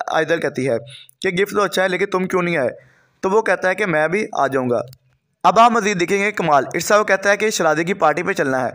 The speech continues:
चलो हम चलते हैं, जिस पर इरसा कहती है कि मेरी तबीयत ठीक नहीं है, मैं आप लोगों को बाद में ज्वाइन करती हूँ। वो कमाल से झूठ बोलकर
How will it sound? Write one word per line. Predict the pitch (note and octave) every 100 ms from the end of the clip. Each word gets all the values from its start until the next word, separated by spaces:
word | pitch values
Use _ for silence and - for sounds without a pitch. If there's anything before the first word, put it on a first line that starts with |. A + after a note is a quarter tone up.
| - - _
चलो | F#3+ G#3
हम | G3+ F#3+
चलते | D#3+ C#3
हैं, | C#3 G#2+ - _ E3+
जिस | G3+
पर | A#3
इरसा | G#3+ A3
कहती | G#3 F#3+
है | F#3+
कि | G#3
मेरी | G3 G3
तबीयत | G3 E3 A3 A3
ठीक | - E3
नहीं | D#3+ D3
है, | B2 - - _
मैं | D#3+ F#3+
आप | G3+
लोगों | G3 G3
को | A3
बाद | F3 D3 E3
में | G3
ज्वाइन | D#3+ D3
करती | C#3 C3 C3
हूँ। | C3 - - _ _ _ _ _
वो | F3 A3+
कमाल | A3+ G#3 A3+
से | B3
झूठ | F#3 E3
बोलकर | D#3 C#3 C3 B2